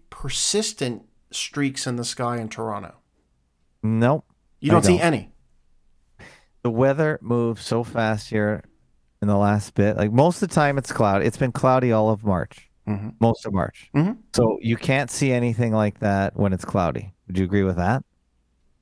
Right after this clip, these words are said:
Speaker 2: Like, if we, if you have a complete
Speaker 1: No, I
Speaker 2: cloud
Speaker 1: can't. I,
Speaker 2: cover
Speaker 1: I will not. No, I will, of course, not agree with that. No.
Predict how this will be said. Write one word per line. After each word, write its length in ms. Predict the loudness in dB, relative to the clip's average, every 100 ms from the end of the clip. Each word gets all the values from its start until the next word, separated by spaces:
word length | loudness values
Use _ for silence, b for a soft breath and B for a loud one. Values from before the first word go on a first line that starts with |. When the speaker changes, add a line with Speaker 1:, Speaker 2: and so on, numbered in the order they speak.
| _ _ _ _ _
Speaker 2:
Like, 140 | -2 0
if 100 | 2
we, 220 | 2 2
if 120 | 2
you 100 | 2
have 200 | 2 2
a 80 | 0
complete 680 | 0 -4 -6 -6 -2 -2 4
Speaker 1:
No, 120 | 8
I 100 | 8
Speaker 2:
cloud 100 | 8
Speaker 1:
can't. 160 | 6 6
I, 120 | 6
Speaker 2:
cover 100 | 6
Speaker 1:
I 60 | 6
will 160 | 6 6
not. 260 | 4 2
No, 220 | 0 0
I 80 | 0
will, 200 | -2 -2
of 140 | -4 -6
course, 300 | -4 -4 -2
not 180 | -4
agree 220 | -6 -10 -12
with 100 | -12
that. 180 | -10
No. 200 | -8 -8